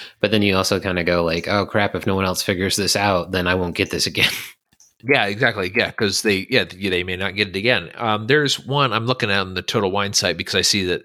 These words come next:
Speaker 2: they've got yours here. I'm trying to remember the one that I had that I really liked, and I would recognize the label 'cause it had, like, a, like, a silhouette of a long-haired chick on it.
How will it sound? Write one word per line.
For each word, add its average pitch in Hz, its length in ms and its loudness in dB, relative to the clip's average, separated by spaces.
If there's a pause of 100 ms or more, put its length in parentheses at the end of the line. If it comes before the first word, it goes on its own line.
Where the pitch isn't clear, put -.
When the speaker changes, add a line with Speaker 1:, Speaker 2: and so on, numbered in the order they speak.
Speaker 2:
they've 95 180 0
got 82 200 -2
yours 92 200 -2
here. 104 220 2
I'm 90 60 -2
trying 127 160 -2
to 120 60 -2
remember 101 260 -4
the 92 80 -2
one 92 160 -6
that 85 80 -4
I 98 160 2
had 90 420 -2 (720)
that 101 140 2
I 87 80 4
really 104 480 2
liked, 90 340 0
and 92 140 -2
I 98 100 2
would 92 140 -4
recognize 104 880 0
the 101 180 -6
label 98 460 0
'cause 104 140 -8
it 90 100 -4
had, 101 160 -2
like, 92 240 -4
a, 85 380 -2 (1000)
like, 127 120 -6
a 104 60 -2
silhouette 113 460 2
of 107 60 0
a 92 80 -4
long-haired 98 800 -2
chick - 240 -2
on 117 160 0
it. 117 140 -4